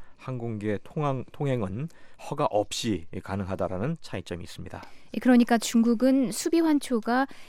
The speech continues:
Speaker 2: 이 자국 영토기 때문에 주변 십이 해리는 자국 영해고 이 미국 군함이 허가 없이 항해해서는 안 된다는 거군요.
Speaker 1: 예, 그렇습니다.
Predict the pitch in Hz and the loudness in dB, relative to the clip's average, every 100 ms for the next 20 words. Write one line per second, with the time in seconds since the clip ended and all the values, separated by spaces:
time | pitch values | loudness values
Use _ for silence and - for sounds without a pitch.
0 | - - - 202 277 233 175 190 247 294 | -10 -6 0 2 4 4 4 4 2 2
1 | 277 233 202 185 233 202 - - - - | 4 2 2 2 2 2 -2 -12 -16 -10
2 | - 226 254 262 302 285 277 247 233 294 | 0 6 8 8 4 4 6 6 6 6
3 | - - 196 247 196 170 220 247 160 151 | 2 -6 0 2 2 2 4 2 0 -2
4 | 233 - - - - 180 220 254 254 247 | -2 -4 -10 -16 -6 4 6 6 6 6
5 | 240 247 294 - 302 320 285 - - 277 | 8 8 6 2 0 4 4 4 0 0
6 | 302 302 285 247 208 226 160 180 262 285 | 4 6 6 4 2 2 0 4 4 6
7 | 247 180 151 143 165 220 - - - - | 4 0 -4 -6 -4 -4 -6 -14 -18 -16
8 | - 110 82 - 104 - 95 92 | -2 0 0 0 -2 0 0 0